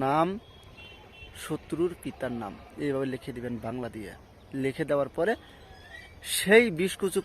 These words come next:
পাতার যে যন্ত্র লিখেছেন, সেই যন্ত্রখানা আপনি শত্রুর বাড়িতে আপনি রেখে দিয়ে আসেন। মাটিতে যে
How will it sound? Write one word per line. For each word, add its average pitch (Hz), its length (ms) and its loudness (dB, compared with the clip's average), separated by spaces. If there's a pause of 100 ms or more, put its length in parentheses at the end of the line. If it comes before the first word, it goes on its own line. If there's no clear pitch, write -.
পাতার 156 280 4 (1160)
যে 165 100 10 (140)
যন্ত্র 156 220 2 (140)
লিখেছেন, 170 320 2 (120)
সেই 156 200 0
যন্ত্রখানা 165 520 0 (880)
আপনি 165 160 0 (120)
শত্রুর 170 400 0
বাড়িতে 151 320 2
আপনি 151 160 -2 (580)
রেখে 135 240 -2
দিয়ে 156 180 2
আসেন। 117 180 -8 (680)
মাটিতে 165 460 0 (680)
যে 139 80 -10